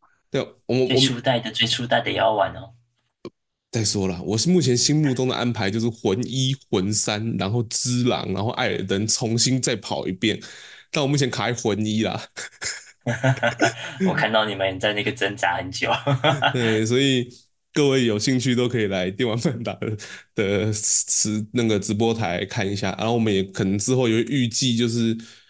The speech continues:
Speaker 1: 哦，可能也会打算说，可能固定一天我们来开三个人杂谈台，然后大家可以一起来聊天这样子。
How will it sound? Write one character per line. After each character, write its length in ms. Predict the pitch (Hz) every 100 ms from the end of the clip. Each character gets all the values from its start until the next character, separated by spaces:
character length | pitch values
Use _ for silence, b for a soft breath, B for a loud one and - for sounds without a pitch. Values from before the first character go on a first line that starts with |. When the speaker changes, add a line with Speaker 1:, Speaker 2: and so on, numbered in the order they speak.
| B -
Speaker 1:
哦， 100 | 101
可 80 | 101
能 120 | 95
也 80 | 98
会 80 | 110
打 200 | 107 95
算 180 | 110 107
说， 100 | 107
可 120 | 98
能 360 | 95 95 98 - -
固 180 | 131 117
定 160 | 117
一 80 | 113
天 200 | 110 110
我 40 |
们 320 | 101 92 101 -
来 120 | 98
开 300 | 95 - 110
三 160 | 107 113
个 80 | 107
人 160 | 92
杂 220 | - 95
谈 200 | 95 95
台， 200 | 95 92
然 80 | 90
后 120 | 95
大 160 | 98 101
家 60 | 101
可 80 |
以 60 | 92
一 20 |
起 120 | 95
来 80 | 85
聊 200 | 90 90
天 240 | 98 98 95
这 80 | 87
样 160 | 90
子。 240 | 80 -